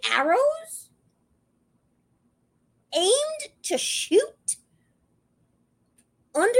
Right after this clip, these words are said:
the cover of darkness at every heart open to God? You see, the bottoms dropped out of the country. For real.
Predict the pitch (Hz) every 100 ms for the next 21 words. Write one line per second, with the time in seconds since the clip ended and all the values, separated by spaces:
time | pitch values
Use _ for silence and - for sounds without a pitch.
0 | 539 262 - 240 254 403 - 175 170 170
1 | 247 508 622 571 - - _ - 233 -
2 | 254 320 320 415 339 240 311 359 - -
3 | 523 466 480 - 170 170 175 196 508 640
4 | - _ _ _ _ _ _ _ _ _
5 | _ _ _ _ - _ 302 381 320 -
6 | _ _ _ _ _ _ _ _ _ _
7 | _ _ - 202 165 254 349 508 508 -
8 | - 160 262 311 - 262 269 214 170 -
9 | 330 415 427 330 220 - _ _ _ _
10 | _ _ _ _ _ _ _ _ _ _
11 | _ _ _ _ _ 208 285 -